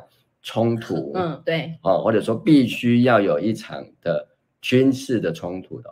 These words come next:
Speaker 1: 话，美国不会自己打仗的。
Speaker 2: 嗯，嗯，嗯，嗯。
Speaker 1: 哦，他如果要去处理苏联，他当然就是去介入阿富汗。
Speaker 2: 嗯。
Speaker 1: 哦，在阿富汗打一场所谓的代理战争。
Speaker 2: 是。
Speaker 1: 哦，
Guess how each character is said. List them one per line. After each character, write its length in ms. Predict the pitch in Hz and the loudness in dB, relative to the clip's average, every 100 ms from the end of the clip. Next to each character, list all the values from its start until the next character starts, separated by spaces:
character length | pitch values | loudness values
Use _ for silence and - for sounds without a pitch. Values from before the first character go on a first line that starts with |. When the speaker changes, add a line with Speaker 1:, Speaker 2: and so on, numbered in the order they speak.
| - | -10
Speaker 1:
话， 260 | 85 - _ _ - | -10 -10 _ _ -4
美 140 | 98 | -4
国 200 | 87 104 | 0 0
不 100 | - | 0
会 100 | 123 | -2
自 140 | - | 0
己 80 | 113 | -2
打 160 | 110 76 | -2 -4
仗 260 | - 101 73 | -2 -4 -4
的。 160 | 69 - | -10 -10
Speaker 2:
嗯， 360 | 202 190 170 165 | -8 -6 -8 -10
嗯， 180 | 175 170 | -12 -14
嗯， 180 | 180 170 | -16 -14
嗯。 120 | 170 | -8
Speaker 1:
哦， 320 | 170 92 65 - | -2 0 -2 -8
他 300 | _ - 127 | _ 0 2
如 220 | 135 135 139 | 4 4 4
果 240 | 113 95 | 2 2
要 200 | 120 120 | 2 2
去 240 | 107 117 | 0 -2
处 220 | 110 - 95 | -4 -4 -6
理 140 | 98 | -4
苏 260 | 82 92 95 | -6 -6 -4
联， 180 | 85 73 | -4 -4
他 120 | 85 | -8
当 140 | 85 | -8
然 100 | 87 | -6
就 120 | 80 80 | -6 -8
是 260 | - 82 | -8 -10
去 340 | - - 85 - _ _ | -10 -10 -12 -12 _ _
介 160 | - 104 | -2 0
入 160 | 90 92 | 0 0
阿 160 | 87 | -4
富 100 | 82 | -4
汗。 260 | 82 82 80 _ - | -6 -8 -10 _ -12
Speaker 2:
嗯。 400 | 180 170 151 139 | -8 -6 -8 -8
Speaker 1:
哦， 140 | - 78 | -4 -2
在 160 | 71 98 | 0 2
阿 160 | 110 | 4
富 100 | 107 | 2
汗 180 | 101 98 | 2 0
打 200 | 82 71 | -4 -6
一 40 | 82 | -6
场 240 | 82 76 | -8 -12
所 140 | - | -6
谓 80 | 71 | -4
的 100 | 78 | -4
代 200 | 73 85 | -4 -4
理 140 | 69 - | -4 -8
战 220 | 82 69 | -10 -10
争。 240 | - - 160 | -12 -18 -18
Speaker 2:
是。 300 | _ 180 165 _ _ _ | _ -12 -12 _ _ _
Speaker 1:
哦， 240 | - - | -14 -14